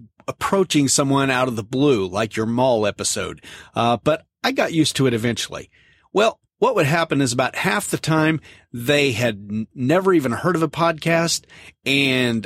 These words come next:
they never even heard the term, and they'd look at me like I've got a porcupine crawling out of my nose or something. <laughs> Uh, maybe three out of ten times they've actually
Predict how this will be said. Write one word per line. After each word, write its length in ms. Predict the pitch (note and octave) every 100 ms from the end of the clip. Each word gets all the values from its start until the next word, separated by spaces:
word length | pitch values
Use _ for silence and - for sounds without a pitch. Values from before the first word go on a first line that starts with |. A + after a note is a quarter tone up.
| -
they 140 | B2+ C#3+
never 200 | D#3 D3+
even 180 | A#2
heard 280 | G2+ D#3+ F#3+
the 60 | F3
term, 420 | - G3+ G3 G3
and 160 | B2+ C3
they'd 160 | A#2+
look 220 | A#2+ E3+ E3+
at 120 | C3
me 100 | C3
like 260 | B2+ B2+
I've 320 | A#2+ G#2+ G2 -
got 180 | C3
a 60 | A2
porcupine 720 | - - F3+ - - A2 G#2
crawling 340 | F#2+ A2 G2+ G2
out 120 | G2+
of 60 | F#2
my 80 |
nose 280 | G2 F#2 G2+
or 60 | G2
something. 480 | - F#2+ E2+ D2+ - - -
<laughs> 80 | - A#4+ - - - - - -
Uh, 260 | D3 C#3 A2+
maybe 500 | A#2+ D3+ E3 D#3 C#3
three 500 | - - F#3 G3+ F#3+
out 100 | F3+
of 100 | D#3+
ten 300 | F3+ F3 E3
times 540 | E3+ E3+ E3+ E3 - -
they've 260 | B2+ A#2+ G#2+
actually 480 | C3 B2 - A#2 F#2+